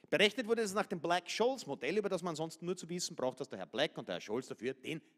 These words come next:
Wirtschaftsnobelpreis bekommen haben. Also was soll da noch schief gehen, ne? Und dieser riesige Haufen gemischten Unrats, den man so erzeugt hat, der wurde von den Wall-Street-Banken zu riesigen Subprime-Paketen gebündelt. Mit diesen Paketen sind die Banken zu den Ratingagenturen gegangen.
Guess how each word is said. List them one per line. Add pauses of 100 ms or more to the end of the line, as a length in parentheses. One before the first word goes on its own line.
(400)
Wirtschaftsnobelpreis
bekommen
haben.
Also
was
soll
da
noch
schief
gehen,
ne? (220)
Und
dieser (220)
riesige
Haufen
gemischten
Unrats,
den
man
so
erzeugt
hat, (260)
der
wurde
von
den
Wall-Street-Banken
zu
riesigen
Subprime-Paketen
gebündelt.
Mit
diesen
Paketen
sind
die
Banken
zu
den (200)
Ratingagenturen
gegangen.